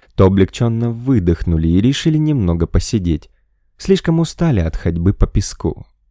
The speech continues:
Жадно напились, передохнули и двинулись вдоль стен к одним из ворот. А их здесь было много. Сколько точно, Кейсав не знал,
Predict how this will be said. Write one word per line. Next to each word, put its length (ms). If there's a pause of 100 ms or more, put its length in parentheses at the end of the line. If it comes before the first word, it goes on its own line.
(840)
Жадно 420
напились, 600
передохнули 800
и 80
двинулись 640
вдоль 340
стен 420 (220)
к 80
одним 380
из 100
ворот. 500 (440)
А 160
их 220
здесь 240
было 340
много. 720 (580)
Сколько 400
точно, 380
Кейсав 480
не 120
знал, 460